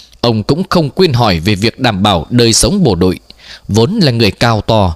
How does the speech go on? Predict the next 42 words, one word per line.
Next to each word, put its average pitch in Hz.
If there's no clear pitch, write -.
lực 113
lưỡng, 139
lớn 123
lên 143
từ 123
quê 151
hương 123
nắng 123
lửa 120
Quảng 107
Bình, 85
nhưng 117
những 156
năm 131
tháng 127
gian 180
khổ 120
ở 113
Trường 107
Sơn 113
đã 139
tàn 117
phá 104
sức -
khỏe 101
của -
ông. 92
Những 120
lúc 220
sức -
khỏe 107
giảm 80
sút 208
hay 117
lúc 175
lo 120
lắng, 113
xúc -
động, 107
cơn 123
đau 120
xoang 131